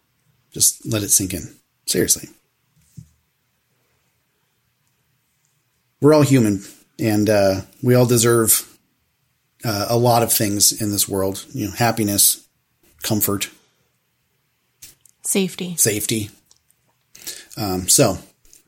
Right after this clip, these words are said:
Speaker 1: with that, uh, that's gonna bring us to the end of the show. And I just want a big resounding message of just love each other, please. Everybody just love each other. We need love right now. We need compassion and we need caring. So just love each other.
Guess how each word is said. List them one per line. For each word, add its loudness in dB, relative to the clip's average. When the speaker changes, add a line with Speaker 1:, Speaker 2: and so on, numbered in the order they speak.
Speaker 1:
with -2
that, 0
uh, 0
that's 2
gonna 2
bring 0
us 2
to 0
the 0
end 0
of -2
the -4
show. 0
And 0
I -2
just 0
want 0
a 0
big -2
resounding 0
message 0
of -6
just 2
love 0
each 0
other, -4
please. -4
Everybody 4
just -2
love -10
each -8
other. -14
We -4
need 2
love 0
right -2
now. -6
We -4
need -8
compassion -6
and -6
we -4
need -6
caring. -8
So -2
just 2
love -4
each -6
other. -14